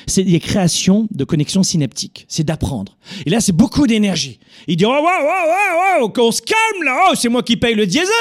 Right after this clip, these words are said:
là, oh, on met un peu moins d'essence, hein. » Et lui, si vous le laissez faire, il va choisir tout ce qui est négatif, sp-,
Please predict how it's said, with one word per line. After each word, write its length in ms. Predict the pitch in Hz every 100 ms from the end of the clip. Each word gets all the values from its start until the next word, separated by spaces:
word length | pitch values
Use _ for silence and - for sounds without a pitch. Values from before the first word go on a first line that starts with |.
| 403
là, 260 | 262 311 359
oh, 140 | 233 -
on 80 |
met 80 | 180
un 80 | 220
peu 120 | 233
moins 140 | 226 240
d'essence, 420 | 277 294 269 -
hein. » 140 | 254 - - - -
Et 100 | 165
lui, 200 | 240 330
si 140 | 262
vous 80 | 214
le 60 |
laissez 220 | 202 165 175
faire, 180 | 277 311 _ _ -
il 500 | - - - _ -
va 80 | 160
choisir 280 | 156 151 165
tout 100 | 160
ce 80 | -
qui 80 |
est 20 | 135
négatif, 440 | 113 107 98 - - _ -
sp-, 200 | -